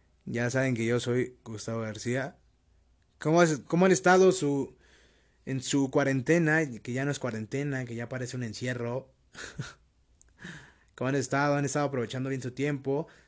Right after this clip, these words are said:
¿Les pareció bien el, el último episodio? Estuvo mamón, ¿no? Estuvo mamón, eh, con lo del Pepe y Nata, pero, pues, a final de cuentas llegamos a un punto objetivo, ¿no?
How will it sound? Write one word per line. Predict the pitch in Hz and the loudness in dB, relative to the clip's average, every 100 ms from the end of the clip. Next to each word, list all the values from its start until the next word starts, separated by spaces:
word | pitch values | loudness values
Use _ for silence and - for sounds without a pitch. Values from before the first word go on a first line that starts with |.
| _ - | _ -10
¿Les | 131 - | -8 0
pareció | 139 139 151 | 2 6 6
bien | 156 165 | 8 6
el, | 165 147 | 4 2
el | 127 135 | 0 -2
último | 143 160 | 0 -2
episodio? | 139 120 - 147 147 151 165 | -2 -4 -2 2 2 2 -2
Estuvo | 135 202 | 0 2
mamón, | 208 123 131 135 127 | 4 2 0 0 -2
¿no? | |
Estuvo | 135 - 165 | -2 -2 -2
mamón, | 120 113 123 127 - - _ _ _ - - | -2 -6 -6 -8 -12 -20 _ _ _ -20 -16
eh, | 104 | -12
con | 123 | -8
lo | 113 107 | -6 -6
del | 107 | -8
Pepe | - 120 120 131 | -10 -12 -8 -8
y | 117 | -8
Nata, | 113 117 98 120 113 | -8 -10 -10 -12 -10
pero, | 107 98 90 - _ _ _ _ _ _ - | -12 -12 -16 -20 _ _ _ _ _ _ -16
pues, | - 117 | -8 -4
a | |
final | 131 147 | -2 0
de | 160 | 0
cuentas | 156 156 | 2 2
llegamos | 147 143 139 | 2 0 -2
a | |
un | 139 | -4
punto | 127 139 143 | -4 -4 -4
objetivo, | 131 107 98 110 92 - _ _ _ _ _ | -4 -8 -12 -10 -12 -14 _ _ _ _ _
¿no? | 101 104 110 | -12 -10 -10